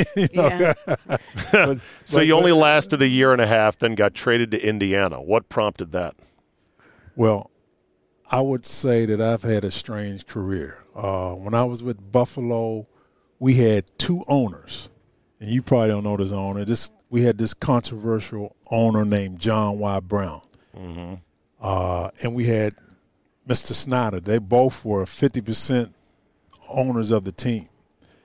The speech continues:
Speaker 1: And when one would go out of town, one owner, one, one owner would trade the player. To give you an example, when we, we
Speaker 3: Get
Speaker 1: started
Speaker 3: outta
Speaker 1: the,
Speaker 3: here.
Speaker 1: yeah, when we started
Speaker 3: Paul Snyder and Harry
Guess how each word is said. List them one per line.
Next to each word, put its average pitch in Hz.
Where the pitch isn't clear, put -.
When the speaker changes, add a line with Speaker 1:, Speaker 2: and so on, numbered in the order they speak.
Speaker 1:
And 101
when 110
one 156
would 135
go 139
out 135
of 120
town, 139
one 135
owner, 127
one, 123
one 156
owner 127
would 110
trade 147
the 101
player. 95
To -
give 147
you 147
an 135
example, 123
when 123
we, 175
we 170
Speaker 3:
Get 120
Speaker 1:
started 170
Speaker 3:
outta 143
Speaker 1:
the, 127
Speaker 3:
here. 82
Speaker 1:
yeah, 151
when 123
we 175
started 170
Speaker 3:
Paul 160
Snyder 131
and 104
Harry 120